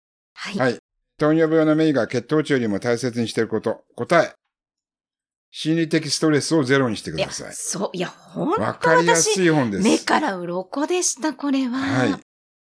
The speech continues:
Speaker 2: そうするだけで血糖値はどんどん改善していくそうです。
Speaker 1: うーん。
Speaker 2: はい。で、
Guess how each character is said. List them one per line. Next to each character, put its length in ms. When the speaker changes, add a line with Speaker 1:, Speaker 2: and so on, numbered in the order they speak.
Speaker 2:
そ 420
う 40
す 140
る 100
だ 160
け 160
で 440
血 160
糖 140
値 120
は 60
ど 120
ん 60
ど 80
ん 20
改 220
善 180
し 60
て 160
い 40
く 160
そ 340
う 40
で 140
す。 240
Speaker 1:
う 40
ー 20
ん。 840
Speaker 2:
は 140
い。 100
で、 340